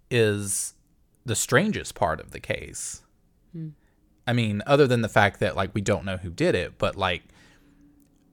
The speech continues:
Speaker 1: according to the investigation, with the way that the bodies were laid out,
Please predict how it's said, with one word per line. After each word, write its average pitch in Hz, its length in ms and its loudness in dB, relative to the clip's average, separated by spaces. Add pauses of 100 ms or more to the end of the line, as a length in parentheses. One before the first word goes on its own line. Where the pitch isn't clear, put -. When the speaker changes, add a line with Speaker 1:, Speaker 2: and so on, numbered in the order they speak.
(360)
Speaker 1:
according 151 720 2
to 107 400 -8
the 120 180 0
investigation, 107 1040 0
with 95 140 -6
the 98 80 -4
way 113 320 0
that 127 180 -8
the 123 80 -2
bodies 98 560 -2
were 101 100 -6
laid 92 460 -6
out, 92 420 4